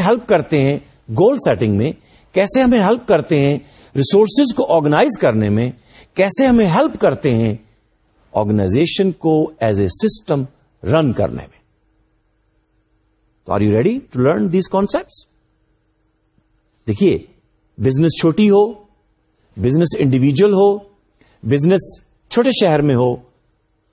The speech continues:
ایکٹیویٹیز بڑے شہر میں ہوں، یہ مینجمنٹ فنکشنز تو ہمیشہ آپ کو کام آئیں گے۔ پولکا کے فنکشنز کے بارے میں پلاننگ، آرگنائزنگ، لیڈنگ اور کنٹرولنگ،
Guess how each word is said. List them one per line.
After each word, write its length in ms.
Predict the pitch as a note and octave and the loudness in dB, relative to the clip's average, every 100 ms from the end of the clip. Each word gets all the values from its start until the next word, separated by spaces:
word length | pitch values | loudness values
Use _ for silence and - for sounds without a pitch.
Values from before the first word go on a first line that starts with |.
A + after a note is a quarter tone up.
| _ _ _ | _ _ _
ایکٹیویٹیز 680 | E3 - A3 G3+ F#3+ G#3 G3+ - - D3 | -6 -4 -2 0 2 2 0 -6 -8 0
بڑے 140 | A3+ G#3+ | 0 2
شہر 240 | E3 B2+ B2 | 0 0 0
میں 80 | A2 | 0
ہوں، 180 | A2+ A2+ _ _ _ _ _ B2 | -2 -6 _ _ _ _ _ 0
یہ 80 | A3 | 2
مینجمنٹ 440 | F#3+ F3 E3 D3+ | 2 2 2 0
فنکشنز 500 | C#3 C3+ A#2+ C#3+ C3+ - _ | 0 -2 -2 -2 -2 -6 _
تو 100 | - | -4
ہمیشہ 260 | A#2 A#2+ C3+ | -2 -2 -2
آپ 160 | A2 - | -4 -4
کو 80 | G2+ | -6
کام 140 | F#2+ D#2 | -4 -6
آئیں 120 | - | -8
گے۔ 120 | - _ _ _ _ _ _ _ _ _ _ _ G3 | -16 _ _ _ _ _ _ _ _ _ _ _ 0
پولکا 320 | A#3+ C#4+ D4+ | 0 2 0
کے 80 | B3 | 0
فنکشنز 420 | G#3 F#3+ E3+ F#3 C#3 | 0 -2 0 0 0
کے 80 | C3+ | 0
بارے 200 | A2+ G#2+ | 0 0
میں 160 | A#2+ A3+ - _ _ _ - | 0 -4 -10 _ _ _ -4
پلاننگ، 400 | D3 E3 A#3+ D4 D4+ _ _ _ _ _ _ _ _ _ _ _ _ | 0 2 2 -2 -6 _ _ _ _ _ _ _ _ _ _ _ _
آرگنائزنگ، 640 | A2+ A#2 B2+ C3+ E3+ C#4 D4+ _ _ _ _ _ _ _ _ _ | -4 0 0 0 0 -2 -4 _ _ _ _ _ _ _ _ _
لیڈنگ 480 | G2+ C3 F#3+ C4+ C#4+ D4 _ _ _ _ - | -2 0 2 2 0 -6 _ _ _ _ -8
اور 80 | |
کنٹرولنگ، 520 | - D4+ C4 A3 C3 | -2 0 2 2 2